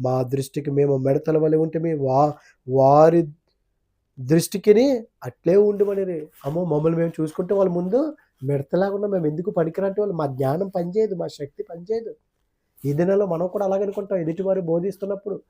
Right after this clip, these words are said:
ఎదుటివారు మాట్లాడుతున్నప్పుడు, "అమ్మో, నేను మాట్లాడలేను, నేను పాడలేను, నేను ఉండలేను."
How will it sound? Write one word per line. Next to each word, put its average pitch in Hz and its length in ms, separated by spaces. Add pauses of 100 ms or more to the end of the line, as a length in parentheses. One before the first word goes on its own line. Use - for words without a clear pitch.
(420)
ఎదుటివారు 180 400
మాట్లాడుతున్నప్పుడు, 190 720
"అమ్మో, 139 480 (580)
నేను 123 120
మాట్లాడలేను, 131 800 (440)
నేను 131 140
పాడలేను, 143 720 (540)
నేను 131 180
ఉండలేను." 156 560